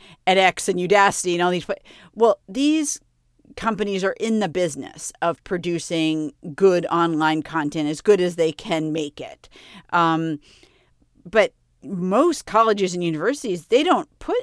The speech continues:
every class online. So I assume they have spent, um, you know, uh, some of the summer just scrambling to get, you know, computers and different things in the hands of professors who are like,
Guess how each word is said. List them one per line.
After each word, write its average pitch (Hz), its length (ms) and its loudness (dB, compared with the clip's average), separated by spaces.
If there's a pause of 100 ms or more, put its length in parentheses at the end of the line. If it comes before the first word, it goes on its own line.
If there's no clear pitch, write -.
every 190 420 -2 (260)
class 156 420 0
online. 151 580 -2
So - 220 -4
I 220 140 2 (100)
assume 202 340 0
they 208 120 -2
have 214 120 -4
spent, 185 480 -2
um, 180 200 0 (100)
you 180 140 -6
know, 175 260 0 (540)
uh, - 120 -8 (180)
some 233 260 0
of 311 60 4
the 240 100 2
summer 196 340 -2
just 185 320 -6
scrambling 208 1120 0
to - 120 -6
get, 196 360 0 (360)
you 196 160 -4
know, 175 340 2 (100)
computers 202 960 0
and 175 380 -2
different 269 320 0
things 247 240 -2
in 214 200 -4
the 196 100 0
hands 226 460 -2
of 196 100 -2
professors 196 500 -2
who 214 100 -4
are 190 100 -2
like, 180 240 0